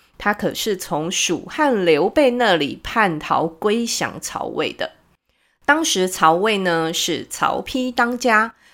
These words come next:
曹丕可是相当赞赏这个弃暗投明的孟达，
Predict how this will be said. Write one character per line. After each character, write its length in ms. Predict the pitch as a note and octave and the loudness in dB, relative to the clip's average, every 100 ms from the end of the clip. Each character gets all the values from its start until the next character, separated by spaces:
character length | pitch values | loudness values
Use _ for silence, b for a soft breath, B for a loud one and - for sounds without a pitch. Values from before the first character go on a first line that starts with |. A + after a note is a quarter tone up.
| b | b
曹 300 | - A3 A3 | -2 4 4
丕 260 | B3+ E4+ E4+ | 2 -2 -2
可 160 | A#3+ | -4
是 160 | D#3 B3 | -4 -2
相 480 | B3 - D4+ D4 D#4 | -4 -2 -2 -2 -2
当 300 | D4+ D4 D4+ | 0 0 -2
赞 320 | - F4 G3 | 0 0 0
赏 260 | - D3+ - | -2 -2 -4
这 200 | F3+ E3 | -4 -2
个 240 | D3+ C3+ | -2 -4
弃 680 | - - - F4+ B3+ E3 - | -4 -4 -2 0 0 -2 0
暗 340 | A3+ F3+ C#3+ | 2 2 -2
投 320 | - - D#3 F#3+ | -8 -4 -2 -2
明 260 | A3 D3+ | -2 -4
的 100 | D#3 | -4
孟 320 | F3+ C#4 G3+ | 0 0 0
达， 520 | D3 - - C#3 C3+ | -4 -6 -4 -2 -4